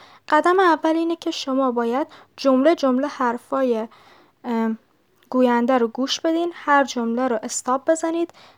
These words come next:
و خودتون دقیقاً مثل گوینده تکرار کنید. اشکال نداره، می‌تونید هر جمله رو ده بار گوش بدید،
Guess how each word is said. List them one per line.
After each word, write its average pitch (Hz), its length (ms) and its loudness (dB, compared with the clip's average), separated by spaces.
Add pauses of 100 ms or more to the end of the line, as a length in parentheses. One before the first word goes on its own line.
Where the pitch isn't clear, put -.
(140)
و 254 60 0
خودتون 349 600 -2
دقیقاً 269 420 0
مثل 339 380 -4
گوینده 247 440 -4
تکرار 240 440 -6
کنید. 240 380 -14
اشکال 320 420 -2
نداره، 226 280 -4
می‌تونید 311 520 -8
هر 302 160 0
جمله 262 360 -4
رو 285 80 0
ده 254 380 0
بار 208 160 -4
گوش 226 280 -12
بدید، 240 300 -12